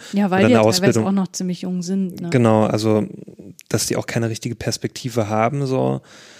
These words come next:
Speaker 2: Ähm, das sind halt so Abgehängte oder halt,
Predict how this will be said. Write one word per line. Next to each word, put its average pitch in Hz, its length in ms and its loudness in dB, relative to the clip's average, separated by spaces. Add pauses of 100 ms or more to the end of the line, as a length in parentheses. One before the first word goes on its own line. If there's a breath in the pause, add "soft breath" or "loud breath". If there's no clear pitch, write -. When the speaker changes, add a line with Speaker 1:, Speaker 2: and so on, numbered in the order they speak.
(160 loud breath)
Speaker 2:
Ähm, 113 200 2
das 104 120 0
sind 117 140 -2
halt 123 100 4
so 127 120 -2
Abgehängte 117 600 -2
oder 107 300 -2
halt, 110 440 -4